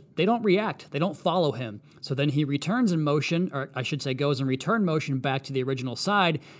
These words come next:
And again, like, Tua's recall every single week blows us away on the post-game show and me personally here on the podcast. He mentioned the Niners bringing pressure off that edge with Dre Greenlaw, showing pressure at the snap. Tua sees it. And here's the craziest part.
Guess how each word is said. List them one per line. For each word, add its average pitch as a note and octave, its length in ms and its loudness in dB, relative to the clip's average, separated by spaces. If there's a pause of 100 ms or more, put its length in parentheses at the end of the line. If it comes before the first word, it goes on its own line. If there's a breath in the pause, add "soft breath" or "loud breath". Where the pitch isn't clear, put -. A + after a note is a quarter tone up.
(120)
And D#3 140 0
again, D3+ 480 4
like, C3+ 180 -6
Tua's A3 380 6
recall A#2+ 600 -2 (340 soft breath)
every F3 240 4
single C#3+ 320 0
week C3 280 0
blows B2+ 360 0
us A#2+ 260 -2
away C3 200 -4
on A#2 100 -8
the A#2 80 -6
post-game C#3+ 480 2
show C#3 220 -2
and B2 100 -2
me C3 160 2
personally C3 400 -6
here B2+ 120 -6
on B2 100 -6
the A2 80 -8
podcast. C3 720 -2 (320 loud breath)
He F#3 180 6
mentioned F3+ 680 4
the D3+ 80 -2
Niners C#3 380 2
bringing C#3+ 300 2
pressure C#3+ 360 -2
off B2+ 260 -4
that B2+ 200 -4
edge B2+ 240 -4
with C3 140 -8
Dre B2+ 240 -4
Greenlaw, F3 540 4 (260 loud breath)
showing D3+ 400 2
pressure D3+ 320 0
at B2+ 180 -4
the C3 80 -6
snap. F3+ 380 0 (120)
Tua D3+ 300 2
sees F#3+ 320 2
it. G3+ 200 4 (340 loud breath)
And C3+ 100 -2
here's A#3 160 6
the E3+ 80 0
craziest D#3+ 480 2
part. C#3+ 340 0